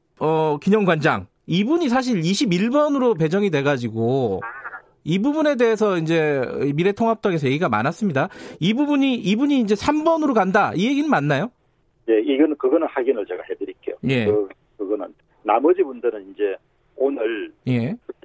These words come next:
Speaker 2: 이게 문제가 된 것도 되게 공천 과정에 공천관리위원회가 선정을 하면은
Speaker 1: 네.
Speaker 2: 그다음 선거인단 구성이 돼가 한 백-, 백여 분 정도가 선거인단 구성해서
Speaker 1: 네.
Speaker 2: 통과 여부를 결정해야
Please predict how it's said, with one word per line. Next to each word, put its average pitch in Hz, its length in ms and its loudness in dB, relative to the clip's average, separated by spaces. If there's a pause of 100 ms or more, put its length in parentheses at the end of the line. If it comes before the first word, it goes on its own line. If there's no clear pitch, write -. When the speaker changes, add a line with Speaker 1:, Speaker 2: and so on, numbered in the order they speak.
Speaker 2:
이게 302 320 2
문제가 120 480 -4
된 101 240 -8
것도 95 480 -8 (280)
되게 107 200 -2
공천 147 480 -4
과정에 98 540 -6 (220)
공천관리위원회가 123 1500 -2 (560)
선정을 123 400 2
하면은 113 540 -2 (200)
Speaker 1:
네. 127 340 -4 (400)
Speaker 2:
그다음 - 200 -6 (140)
선거인단 127 680 2
구성이 110 400 -4
돼가 85 320 0
한 101 220 -6 (360)
백-, - 120 -8 (220)
백여 123 300 2
분 101 280 -12 (140)
정도가 95 380 -6
선거인단 110 500 -2
구성해서 101 640 -8 (120)
Speaker 1:
네. 123 240 -4
Speaker 2:
통과 170 240 0 (120)
여부를 104 240 -8
결정해야 135 880 0